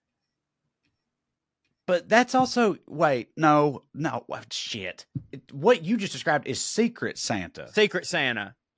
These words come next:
Speaker 2: not Chinese Santa.
Speaker 1: <laughs> No, <laughs> pretty different.
Speaker 2: <laughs>
Speaker 1: But I, but that's also, no, that's not the trading. The,
Speaker 2: The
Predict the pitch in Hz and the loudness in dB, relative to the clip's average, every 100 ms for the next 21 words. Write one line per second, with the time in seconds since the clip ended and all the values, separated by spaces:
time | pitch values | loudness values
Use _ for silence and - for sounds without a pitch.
0 | _ 147 156 160 131 123 110 - 107 82 | _ -2 -2 -2 -4 -4 -8 -6 -8 -8
1 | 113 _ _ _ _ _ _ 143 143 170 | -14 _ _ _ _ _ _ 2 6 6
2 | - - - 165 - - - 180 - - | 4 0 -6 -6 -6 -6 -6 -4 -2 0
3 | 208 202 233 - 180 165 165 139 117 - | -2 0 -2 2 2 6 4 4 0 -6
4 | 185 180 _ 131 170 175 - _ _ _ | -10 -14 _ 2 4 4 2 _ _ _
5 | - 151 196 156 - _ _ - - _ | 2 6 6 4 -2 _ _ -20 -20 _
6 | _ 147 175 160 190 262 262 220 208 190 | _ -2 -2 2 6 6 6 2 2 -2
7 | 165 190 190 190 202 220 208 196 170 - | 2 4 4 2 0 0 -2 0 0 -2
8 | _ _ _ _ _ _ _ _ _ _ | _ _ _ _ _ _ _ _ _ _
9 | _ _ _ _ _ _ _ _ _ 139 | _ _ _ _ _ _ _ _ _ -8
10 | 156 - 208 233 214 170 _ _ _ _ | -8 0 2 4 0 -4 _ _ _ _
11 | _ _ 135 131 | _ _ -2 -2